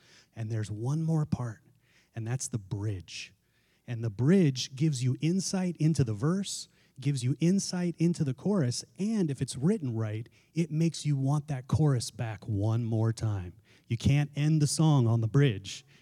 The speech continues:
You go back to the chorus, and it drives that point home. So all these examples show us how if we have God the Father, who is the beginning and the end of all things,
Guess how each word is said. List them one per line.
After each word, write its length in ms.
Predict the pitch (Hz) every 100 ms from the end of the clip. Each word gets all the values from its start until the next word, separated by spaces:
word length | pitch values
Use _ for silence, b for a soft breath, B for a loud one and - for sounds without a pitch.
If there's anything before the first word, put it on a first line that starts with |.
| b
You 100 | 123
go 180 | 127 110
back 400 | 107 123 120 113
to 80 | 127
the 100 | 127
chorus, 460 | - 127 110 107
and 160 | - 117
it 160 | 110 110
drives 480 | 101 113 117 110
that 240 | 104 104 -
point 280 | 120 104 107
home. 280 | 104 95 - _ _ b b b b b b b
So 220 | - 147
all 320 | 156 185 214
these 220 | 214 202 160
examples 600 | 131 135 135 117 104 -
show 400 | - 175 185 139
us 160 | -
how 400 | - 107 95 117 b b b
if 200 | - 123
we 180 | 156 180
have 300 | 160 147 131
God 300 | 117 127 156
the 80 | 143
Father, 480 | - 170 170 117 101 -
who 140 | 131
is 160 | 127 110
the 100 | 113
beginning 500 | 120 139 151 160 143
and 160 | 123
the 80 | 127 -
end 220 | 139 139
of 120 | 127
all 140 | 123
things, 560 | 120 135 127 101 -